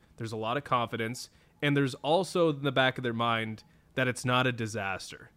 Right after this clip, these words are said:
if it doesn't go right. And, and all these things that are, are true, I think, for Montreal. Now, they're gonna be going into the Lion's Den here, or the Fortress, if you wanna call it exactly what it's called. Um, Vegas is a great team. Vegas is gonna be better than any team they've played all year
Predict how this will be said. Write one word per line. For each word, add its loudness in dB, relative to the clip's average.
if -8
it -8
doesn't -10
go -14
right. -16
And, 0
and 0
all 6
these 0
things 0
that -2
are, 0
are -2
true, -2
I -4
think, -8
for -10
Montreal. -8
Now, 6
they're 6
gonna 6
be 6
going 6
into 0
the -2
Lion's 0
Den -8
here, -8
or -8
the -12
Fortress, -14
if -18
you -14
wanna -10
call -10
it -12
exactly -12
what -10
it's -18
called. -8
Um, 2
Vegas 2
is -6
a 0
great 2
team. -8
Vegas -6
is -6
gonna 0
be -2
better -2
than -4
any 0
team -4
they've -4
played -6
all -4
year -4